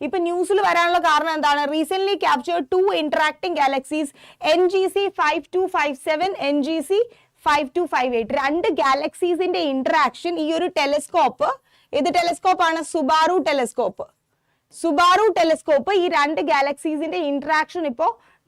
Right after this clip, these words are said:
കണ്ടിരുന്നു. അത് ശാസ്ത്ര ലോകത്തിന് ഒരുപാട് ഉപയോഗപ്പെട്ടു. എന്ത് ടൈപ്പ് സാറ്റലൈറ്റ് ആണിത്?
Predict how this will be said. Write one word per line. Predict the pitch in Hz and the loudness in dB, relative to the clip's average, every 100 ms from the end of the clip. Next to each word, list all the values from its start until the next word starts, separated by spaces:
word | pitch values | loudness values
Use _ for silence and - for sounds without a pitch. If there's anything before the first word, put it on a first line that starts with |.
| 294 | -2
കണ്ടിരുന്നു. | 269 277 320 320 370 - 254 | 0 0 -2 -2 -2 -2 -2
അത് | 247 | 0
ശാസ്ത്ര | 254 254 247 302 | 0 0 0 -2
ലോകത്തിന് | 294 294 294 294 | 0 0 0 -2
ഒരുപാട് | 285 285 277 | 0 2 0
ഉപയോഗപ്പെട്ടു. | 247 269 320 320 302 392 415 - _ | 0 0 0 -2 -2 -2 -4 -4 _
എന്ത് | 233 247 302 381 | -4 -2 0 -2
ടൈപ്പ് | - 269 262 262 359 | -2 0 0 -2 -2
സാറ്റലൈറ്റ് | 339 320 311 339 339 | 0 0 0 -2 0
ആണിത്? | 339 330 370 | 0 0 -2